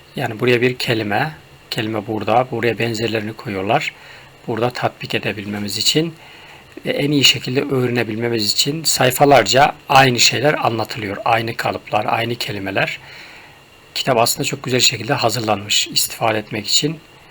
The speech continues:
Bir numara. Hel kabelte tabib. Doktorla görüştün mü? Naam. Ve fahasal kalbe. Görüştüm. Naam, yani naam kabeltü demek.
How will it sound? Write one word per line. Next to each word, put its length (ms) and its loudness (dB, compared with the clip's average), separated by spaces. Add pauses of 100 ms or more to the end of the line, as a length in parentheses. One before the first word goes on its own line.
(340)
Bir 180 6
numara. 380 -2 (440)
Hel 420 4
kabelte 640 8 (100)
tabib. 380 2 (340)
Doktorla 540 2
görüştün 540 -2
mü? 160 -4
Naam. 340 0 (560)
Ve 60 -2
fahasal 580 0
kalbe. 600 2 (200)
Görüştüm. 640 6
Naam, 340 4
yani 280 2
naam 280 4
kabeltü 500 6
demek. 340 -4